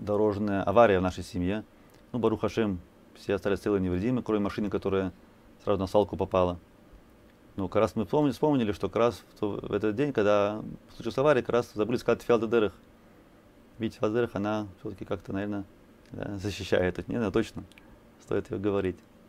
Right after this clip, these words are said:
И дальше. "Умиколь миней пураниот". И разные, разные, разные виды пуранут, разные пуранут.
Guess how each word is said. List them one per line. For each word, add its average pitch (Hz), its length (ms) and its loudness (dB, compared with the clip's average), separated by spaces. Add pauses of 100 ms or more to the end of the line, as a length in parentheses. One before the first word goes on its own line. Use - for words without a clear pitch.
(2000)
И 110 100 -6
дальше. 87 400 2
"Умиколь 160 640 6
миней 131 600 6 (280)
пураниот". 123 1120 2 (800)
И 117 80 2
разные, 135 420 6
разные, 123 360 6
разные 110 460 4
виды 123 340 0 (480)
пуранут, 117 580 4
разные 107 320 2
пуранут. 107 540 0